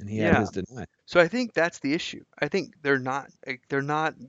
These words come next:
Speaker 2: granting guys to transfer within the conference.
Speaker 1: I mean, what is the N C double A doing right now anyway? <laughs> Like, nothing.
Speaker 2: N C double A right now is just praying.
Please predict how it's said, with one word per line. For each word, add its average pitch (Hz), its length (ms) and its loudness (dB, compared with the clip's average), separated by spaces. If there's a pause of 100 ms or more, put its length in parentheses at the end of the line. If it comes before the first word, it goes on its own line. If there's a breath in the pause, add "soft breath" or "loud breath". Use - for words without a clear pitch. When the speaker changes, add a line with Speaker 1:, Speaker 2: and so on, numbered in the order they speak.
(120)
Speaker 2:
granting 135 560 -4
guys 117 360 -4
to 208 80 -10
transfer - 420 -8
within 135 160 -8
the - 80 -8
conference. 180 600 -4 (1600)
Speaker 1:
I 135 60 -4
mean, 147 140 2
what 330 160 2
is 226 80 2
the 165 100 2
N 156 100 0
C 147 140 -2
double 127 600 -4
A 113 60 -4
doing 95 400 -6
right 78 240 -14
now 82 200 -8
anyway? 64 520 -8
<laughs> - 40 -20 (320)
Like, - 200 -4 (1300 loud breath)
nothing. 71 460 -4 (480)
Speaker 2:
N 165 100 0
C - 60 -8
double 285 160 -2
A 196 80 2
right 147 120 2
now 135 180 4
is 113 100 0
just - 160 -10
praying. 104 460 -6